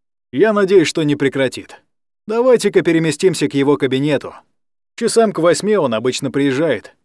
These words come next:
там и подождем". Высокий короткостриженный мужчина в очках подошел к своему кабинету ровно в восемь утра.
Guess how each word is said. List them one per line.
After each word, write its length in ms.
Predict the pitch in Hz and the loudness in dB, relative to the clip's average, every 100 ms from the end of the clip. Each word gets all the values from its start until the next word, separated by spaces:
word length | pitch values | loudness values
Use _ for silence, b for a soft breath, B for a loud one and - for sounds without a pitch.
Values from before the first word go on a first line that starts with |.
| _ | _
там 200 | - 185 | -8 -4
и 60 | 143 | -2
подождем". 520 | 135 127 107 104 - - _ _ _ _ _ _ - | -2 -2 -4 -8 -10 -20 _ _ _ _ _ _ -14
Высокий 540 | 113 147 180 247 233 | -4 -4 -2 -2 -4
короткостриженный 920 | - 180 180 165 - 147 180 147 139 | -2 -2 -2 -4 -2 -2 0 0 -2
мужчина 540 | 117 113 - - 185 165 | -4 -6 -6 0 0 0
в 60 | |
очках 540 | 120 104 - 196 226 - | -2 -4 -6 -4 -4 -2
подошел 400 | 175 196 240 247 | 0 0 -2 -6
к 60 | - | -2
своему 320 | 151 170 - | -2 0 -2
кабинету 560 | 147 123 123 190 190 | -2 -2 -2 -2 2
ровно 400 | 175 120 143 151 | 2 2 0 -2
в 60 | 139 | -4
восемь 400 | 113 110 - 127 | -4 -6 -4 -6
утра. 440 | 147 117 - - | -4 -6 -8 -12